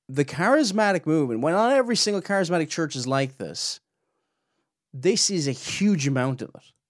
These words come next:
Massive amount of it. And I would venture to, I don't know what percentage, but it is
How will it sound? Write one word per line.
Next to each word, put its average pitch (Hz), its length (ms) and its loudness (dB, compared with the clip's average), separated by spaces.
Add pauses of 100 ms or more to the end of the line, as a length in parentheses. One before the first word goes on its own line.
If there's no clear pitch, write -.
(200)
Massive 254 640 0
amount 202 340 2
of 123 120 -4
it. - 80 -14 (3250)
And 160 100 0
I 214 80 2
would 254 160 2
venture 190 540 0
to, - 160 -10
I 190 120 -10
don't 233 200 -6
know 202 80 -4
what 196 240 -6
percentage, 160 960 -2 (4000)
but 165 120 -2
it 165 140 -2
is 156 300 -2